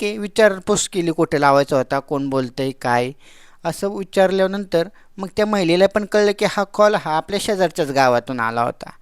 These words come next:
आणि त्यांना तो दुसरीकडे लावायचा होता, तो ह्या नंबरवर आला.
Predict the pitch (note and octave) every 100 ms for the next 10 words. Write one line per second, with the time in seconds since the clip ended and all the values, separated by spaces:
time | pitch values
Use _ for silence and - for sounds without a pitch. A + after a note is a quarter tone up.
0 | - - - - D3+ F3+ F3 E3 F#3+ G3
1 | E3+ E3+ F#3 F3+ F#3 F3 D3 E3 G3+ A#3+
2 | - - B3 F3+ C3+ A#2 A2+ A#2 G#2